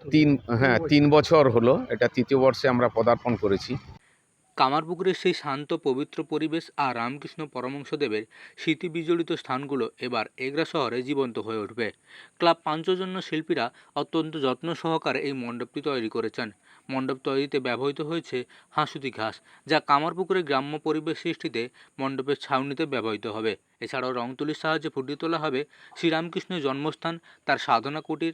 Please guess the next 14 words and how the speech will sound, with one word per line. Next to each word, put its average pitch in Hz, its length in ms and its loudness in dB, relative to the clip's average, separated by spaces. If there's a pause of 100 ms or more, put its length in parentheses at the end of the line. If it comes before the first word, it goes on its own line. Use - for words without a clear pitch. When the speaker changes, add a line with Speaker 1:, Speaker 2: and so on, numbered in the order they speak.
(120)
Speaker 3:
এবং 123 260 -8
মা 139 280 -4
শারদার 139 360 -4
সঙ্গে 123 400 -6 (280)
তার 131 160 -2
জীবনের 139 420 -6
নানা 139 300 -2
ঘটনা। 110 420 -6 (300)
এই 131 100 -8
মণ্ডপটি 127 520 -6
এমনভাবে 175 460 -4
তৈরি 170 280 -2
করা 175 180 0
হচ্ছে 135 380 -4